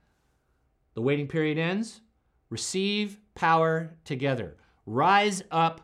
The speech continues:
together. Reduce loads together. That's what happened in the release of power in the Bible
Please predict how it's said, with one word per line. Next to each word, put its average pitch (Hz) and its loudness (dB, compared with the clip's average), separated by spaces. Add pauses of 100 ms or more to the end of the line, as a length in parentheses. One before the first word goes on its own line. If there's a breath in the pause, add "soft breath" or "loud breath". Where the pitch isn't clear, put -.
(380)
together. 131 -4
Reduce 147 0
loads 185 8
together. 160 0
That's 143 -4
what 202 0
happened 185 4 (680 soft breath)
in 123 -2
the 123 2
release 135 2
of 185 -4
power 180 4
in 135 -4
the 135 -2
Bible 160 4